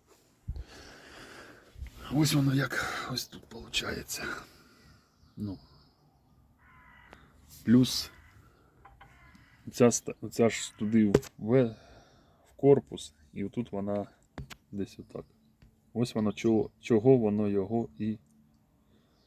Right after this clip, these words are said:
виламало. Неужели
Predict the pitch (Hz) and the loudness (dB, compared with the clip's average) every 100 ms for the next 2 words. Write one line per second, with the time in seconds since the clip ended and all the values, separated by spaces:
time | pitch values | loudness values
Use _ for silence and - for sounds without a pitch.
0 | _ - - - - - - - - - | _ -20 -20 -20 -20 -20 -20 -20 -20 -20
1 | - - - - - 135 117 101 92 87 | -20 -20 -20 -20 -6 4 6 6 2 -4
2 | 90 110 143 147 165 226 170 101 | 2 10 10 10 8 8 6 2